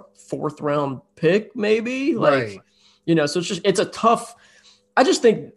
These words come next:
Speaker 1: like I said, the wrench that could be thrown through all of this is just so interesting 'cause you got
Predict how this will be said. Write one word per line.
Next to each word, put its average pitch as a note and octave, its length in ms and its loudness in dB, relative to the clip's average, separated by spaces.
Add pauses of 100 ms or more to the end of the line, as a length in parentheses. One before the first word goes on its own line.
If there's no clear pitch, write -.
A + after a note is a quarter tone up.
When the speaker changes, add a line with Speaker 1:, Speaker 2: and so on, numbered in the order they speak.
Speaker 1:
like F#3 140 6
I - 20 -2
said, E3+ 260 0
the D#3+ 160 6
wrench F#3+ 360 2
that F#3 120 2
could D#3 140 -2
be D3+ 140 2
thrown D#3 420 0
through C#3 180 -2
all F3 240 2
of B2+ 80 -2
this C3 140 -6
is C3+ 100 -8
just B2+ 180 -10
so C#3+ 240 0
interesting C#3+ 460 -8
'cause B2+ 160 -8
you D3 80 -2
got D3 520 0